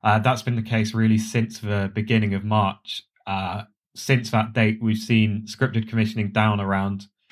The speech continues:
forty percent on what we would expect, um, over this period. Uh, certain sectors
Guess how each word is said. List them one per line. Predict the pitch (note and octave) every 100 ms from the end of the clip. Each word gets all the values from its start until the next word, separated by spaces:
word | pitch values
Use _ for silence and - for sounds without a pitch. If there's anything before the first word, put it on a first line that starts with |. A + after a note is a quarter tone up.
| _
forty | _ B2+ A#2 A2+
percent | A2+ A2 B2+ C3+ -
on | A2+
what | A#2
we | A#2+ A#2
would | A#2
expect, | A2+ - C3+ C3 - - _ _ _ _ _ -
um, | A2+ A#2 B2+
over | B2+ A#2
this | A#2 A2+
period. | - C3+ B2+ B2+ C#3 - _ _ _ _ _ _
Uh, | G#2+ G#2+ G#2+ - -
certain | - D3 A#2
sectors | G#2+ B2+ - - G#2+ -